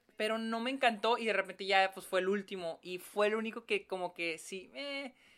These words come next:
no me encantó. Pero ahí en fuera, guau, qué película tan chingona, ¿eh?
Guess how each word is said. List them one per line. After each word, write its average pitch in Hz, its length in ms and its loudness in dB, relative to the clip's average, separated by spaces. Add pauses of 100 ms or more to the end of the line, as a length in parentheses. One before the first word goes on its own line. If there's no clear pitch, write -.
(180)
no 196 140 -2
me 208 100 0
encantó. 175 560 0 (320)
Pero 202 180 10
ahí 220 80 10
en 240 80 4
fuera, 240 400 6 (120)
guau, 165 420 6
qué 156 160 -2
película 180 500 -2
tan 170 260 2
chingona, 139 640 -6
¿eh? 185 100 -10